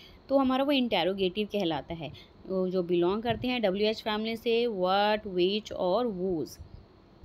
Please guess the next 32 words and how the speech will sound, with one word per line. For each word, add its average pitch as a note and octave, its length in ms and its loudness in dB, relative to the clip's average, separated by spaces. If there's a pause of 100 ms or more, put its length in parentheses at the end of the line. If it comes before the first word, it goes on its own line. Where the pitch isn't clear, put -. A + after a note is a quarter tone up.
(420)
Now F#3+ 180 0
come A3+ 200 0
to A#3+ 80 -4
the A#3+ 140 2
here, A#3+ 300 4 (440)
how B3+ 120 4
to D4 80 -2
identify C#4 580 4
adjectives। F#3+ 440 -2
Ad-, F#3 260 0 (400)
आइडेंटिटी G#3+ 320 0
को C4 80 4
कैसे C#4 360 2
एडजेक्ट-, G3 480 -4
अ, G3+ 120 -2 (100)
अ, F3+ 380 0 (160)
identify G3+ 520 -2
करते E3+ 260 -4
हैं, E3+ 60 -2
कैसे A3 220 -2
पहचानते B3+ 440 -2
हैं? C4+ 260 4
If - 60 -12
the F#3+ 260 2 (960)
ending A#3 380 0 (120)
with A3 200 0
the A3+ 100 0 (100)
able, G#3 520 2 (240)
एएल, G#3 580 0
full G#3+ 680 0 (160)
और G3+ 320 2
आईसी, F#3 380 -2